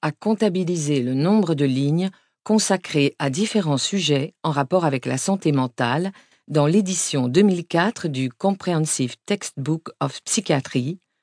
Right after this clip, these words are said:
un ouvrage de référence pour de nombreux professionnels de santé aux États-Unis. Son constat parle de lui-même. Sur les cinq cent mille lignes du texte, quelques centaines concernent des sujets comme la honte,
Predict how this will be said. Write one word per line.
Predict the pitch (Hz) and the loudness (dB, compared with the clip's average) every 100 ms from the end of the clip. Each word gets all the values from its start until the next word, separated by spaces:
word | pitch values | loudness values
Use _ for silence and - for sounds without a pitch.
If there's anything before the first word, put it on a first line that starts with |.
| _ _ _ 185 | _ _ _ 2
un | 190 | 4
ouvrage | 202 175 151 135 | 4 4 2 2
de | 127 | 0
référence | 147 190 151 139 143 196 214 - - - | 0 0 0 2 2 2 -2 -8 -20 -16
pour | - 156 | -4 2
de | 147 | 4
nombreux | 147 202 180 180 | 4 4 2 0
professionnels | 156 151 143 143 180 | 0 -2 0 2 2
de | 156 | 2
santé | 139 135 127 220 | 0 -2 2 2
aux | |
États-Unis. | 143 135 175 156 127 117 - _ _ _ _ _ _ _ - | 2 2 0 0 -2 -6 -10 _ _ _ _ _ _ _ -6
Son | - 185 | -2 0
constat | 160 175 175 - 214 240 _ _ _ - | 0 -2 -2 -2 -2 -2 _ _ _ 0
parle | 202 208 180 | 4 6 6
de | 175 | 6
lui-même. | 165 165 147 120 117 - _ _ _ _ _ - | 4 4 4 0 -6 -12 _ _ _ _ _ -8
Sur | - 175 | 0 2
les | 165 | 2
cinq | - 247 | 2 2
cent | 240 214 | 4 2
mille | 190 170 160 | 2 2 4
lignes | 202 208 156 | 4 4 2
du | 127 | -4
texte, | - 170 160 - - 170 - _ _ _ | -6 -4 -4 -6 -8 -8 -10 _ _ _
quelques | 196 185 160 | 0 2 0
centaines | 147 - 220 - 175 196 | 0 2 2 2 2 2
concernent | 190 180 175 202 190 | 2 0 2 2 2
des | 135 131 | 2 -2
sujets | - 135 156 196 | -2 -2 0 0
comme | - 127 123 - _ _ | 0 -4 -6 -14 _ _
la | - 147 | -2 2
honte, | 143 170 269 - | 4 4 2 -2